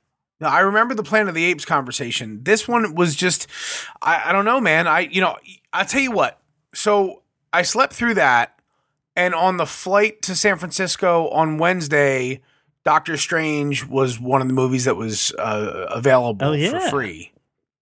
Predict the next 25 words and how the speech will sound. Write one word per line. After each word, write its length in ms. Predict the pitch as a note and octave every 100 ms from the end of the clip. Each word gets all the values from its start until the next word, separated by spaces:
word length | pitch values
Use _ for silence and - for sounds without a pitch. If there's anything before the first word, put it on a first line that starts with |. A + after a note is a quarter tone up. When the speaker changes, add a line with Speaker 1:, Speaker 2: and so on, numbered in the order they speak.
| -
Speaker 1:
So 120 | -
I 120 | D3+
watched 360 | D#3 E3+ G3 -
Doctor 280 | F3+ E3+ D#3
Strange, 380 | - A3 F3
which 160 | C#3 C#3+
I 100 | D#3
also 300 | F3 G#3 G3+
had 180 | F3+ D3+
no 140 | C#3+
interest 280 | C3 B2 B2
in 60 | B2+
seeing, 240 | B2 B2+
and 80 | B2
I, 100 | B2+
and 140 | C3 C#3
I 80 |
like 220 | C#3+ D#3+ C#3+
that 160 | D3
very 200 | C3+ D#3+
much. 320 | B2 E2+ - - - - - _ -
Rogue 280 | D3+ A3+ A#3
One, 260 | A3+ A#3+
I 100 | G#3
just, 240 | F#3 G3+